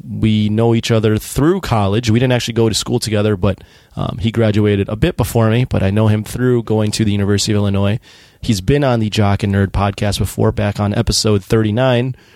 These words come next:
where we broke down trailers. His name is Christopher Sotelo. And on this episode, uh, we get into his career at Google.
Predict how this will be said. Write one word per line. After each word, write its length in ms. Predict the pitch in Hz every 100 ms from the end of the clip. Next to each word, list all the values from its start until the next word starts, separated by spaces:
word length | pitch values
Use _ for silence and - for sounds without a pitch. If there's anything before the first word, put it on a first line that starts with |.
| _
where 140 | - 104
we 80 | 101
broke 260 | 113 104
down 240 | - 98 98
trailers. 600 | - 170 123 135 - - _
His 220 | 185 180
name 320 | 117 110 123 - - - _
is 160 | 110 -
Christopher 420 | - - - -
Sotelo. 560 | 110 - 156 135 95 - _ _ _ _ _ -
And 120 | 110
on 120 | 104
this 180 | 127 147
episode, 560 | 139 - 123 120 120 - _ _ _
uh, 200 | 98 98
we 120 | 104 131
get 120 | 151
into 300 | 147 - 139
his 180 | 135 -
career 400 | 127 120 135 127
at 200 | 117 101
Google. 480 | 110 113 127 180